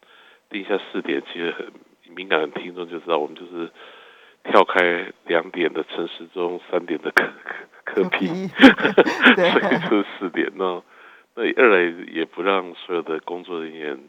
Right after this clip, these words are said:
Speaker 1: 等于说增加负担，所以在上班期间完成。
Speaker 2: 嗯。
Speaker 1: 那因为有重播哈，当然这次的节目最大的其实是要提供给大家问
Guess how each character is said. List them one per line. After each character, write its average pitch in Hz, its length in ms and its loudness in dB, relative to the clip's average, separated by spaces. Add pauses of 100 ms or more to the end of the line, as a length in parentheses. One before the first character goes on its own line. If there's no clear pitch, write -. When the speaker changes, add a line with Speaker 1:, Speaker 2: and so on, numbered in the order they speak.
(140)
Speaker 1:
等 76 120 -14
于 73 120 -16
说 85 240 -6 (100)
增 85 220 -10
加 82 160 -2
负 90 240 -10
担， 85 260 -4 (260)
所 87 140 -8
以 - 20 -8
在 87 200 -2 (100)
上 87 160 -2
班 82 140 -4 (140)
期 - 120 -20
间 80 160 -12
完 78 220 -8
成。 - 120 -20 (480)
Speaker 2:
嗯。 165 280 -10
Speaker 1:
那 85 380 -4 (160)
因 92 120 -14
为 85 240 -6
有 73 380 -10
重 82 380 -20
播 90 260 -4
哈， - 220 -12 (460)
当 127 120 2
然 123 140 4
这 151 140 0
次 113 340 2 (380)
的 90 160 -2
节 98 220 -4
目 113 160 -6
最 117 200 0
大 98 220 4
的 78 600 -2 (380)
其 92 60 -16
实 95 180 -18
是 101 120 -14
要 95 120 -4
提 80 240 -12
供 90 200 -14
给 - 160 -12
大 90 120 0
家 85 120 2
问 95 200 0